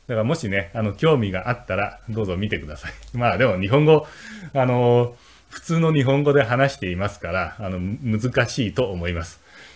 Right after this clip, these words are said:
まあ、あの、もしよかったらね。で、ここに、あの、リンクをね、貼っておきます。貼っておきます。はい。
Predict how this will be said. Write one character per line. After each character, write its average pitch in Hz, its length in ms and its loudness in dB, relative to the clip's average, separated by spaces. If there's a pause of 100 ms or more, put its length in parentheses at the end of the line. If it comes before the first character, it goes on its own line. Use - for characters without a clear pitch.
ま 127 100 0
あ、 - 20 2
あ 107 40 2
の、 107 60 -2
も 123 140 2
し 95 260 -4
よ 117 100 -4
か 101 100 0
っ 90 40 -4
た 80 80 -8
ら 78 80 -6
ね。 87 140 -8 (280)
で、 123 120 -6
こ 131 100 -6
こ 139 140 0
に、 156 180 0
あ 117 80 -4
の、 110 320 2 (380)
リ 135 180 0
ン 135 80 0
ク 101 160 -4
を 85 60 -4
ね、 143 260 -2 (340)
貼 - 140 -10
っ - 60 -10 (220)
て - 280 -2 (100)
お 98 120 -10
き 101 160 -6
ま 85 100 -6
す。 - 240 -18 (440)
貼 - 100 -8
っ - 100 -14
て - 180 -6
お 92 120 -4
き 90 100 -12
ま 80 140 -12
す。 - 120 -20 (380)
は 87 80 -12
い。 - 80 -12